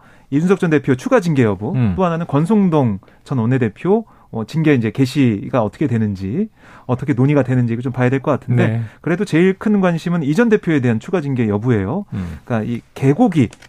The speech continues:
Speaker 1: 뭐 양두구육, 신군부
Speaker 2: 네.
Speaker 1: 이런 발언을 한 걸로 인해서 추가 징계 절차가 개시가 된 건데요. 그동안에 많은 뭐 시사평론가나 기자들이 예상한 것은 뭐 탈당 권유나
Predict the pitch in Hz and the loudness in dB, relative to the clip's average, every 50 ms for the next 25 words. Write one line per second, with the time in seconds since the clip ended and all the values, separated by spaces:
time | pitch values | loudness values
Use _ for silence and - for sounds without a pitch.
0 | _ - - - 127 - 160 175 202 196 233 190 196 160 131 107 - - - 247 | _ -12 -10 -6 -2 0 2 4 4 4 4 4 4 4 2 2 0 -2 -2 0
1 | 240 233 247 220 196 180 165 131 - - - - _ - 151 160 151 127 131 131 | 2 2 4 4 4 4 2 0 -2 -6 -20 -12 _ -2 -2 -2 0 0 2 2
2 | 160 165 160 156 156 151 143 139 127 123 147 180 175 165 160 156 151 147 147 147 | 4 4 2 2 2 2 2 2 0 0 -2 -4 -4 0 0 0 2 2 2 2
3 | 139 139 - 143 151 175 180 151 123 131 175 170 123 - - - - - - _ | 2 0 0 0 2 2 2 2 2 4 4 4 4 2 -2 -16 -20 -20 -20 _
4 | - 127 120 - - 175 175 139 147 143 143 120 123 113 - 135 123 110 - 139 | -14 -12 -12 -6 -2 -2 0 0 0 0 2 2 0 0 0 -2 -2 -2 0 0
5 | 135 127 180 175 160 127 120 120 120 113 107 101 101 131 208 226 - _ - - | 0 2 2 2 2 2 2 0 0 0 0 0 -2 -2 -2 -4 -6 _ -20 -20
6 | - - - - - - - - 156 127 220 269 285 277 277 277 254 247 240 233 | -20 -20 -20 -20 -20 -10 -6 -2 2 4 4 4 4 4 2 4 4 4 4 6
7 | 226 233 247 240 240 226 190 147 147 156 180 196 185 180 175 156 131 135 143 135 | 6 6 6 6 6 4 4 4 2 4 4 4 2 2 0 -2 -4 -4 -4 -6
8 | 131 - 196 175 190 175 - 170 156 151 143 131 117 117 107 101 101 98 120 180 | -4 -4 -4 -4 -2 -2 -2 -2 -2 0 0 0 2 0 0 0 0 -2 -2 -2
9 | 214 202 - - 143 127 147 139 120 131 127 131 127 123 117 120 123 123 143 143 | -4 -6 -6 -6 -2 0 0 2 2 2 2 2 2 2 2 2 0 0 0 0
10 | 131 123 113 104 104 - - 151 151 135 113 101 92 85 - - _ - - - | -2 -2 -2 -2 -4 -4 -2 -2 0 0 0 -2 -4 -6 -12 -20 _ -20 -20 -20
11 | - - - _ _ _ - - 117 107 104 98 98 113 - - - 240 214 - | -20 -20 -20 _ _ _ -12 -8 -4 -4 -4 -4 -6 -8 -10 -6 -6 -4 0 2
12 | 220 196 180 156 135 - 120 110 104 98 101 160 214 | 2 2 2 0 -2 0 0 0 0 -2 -2 -4 -6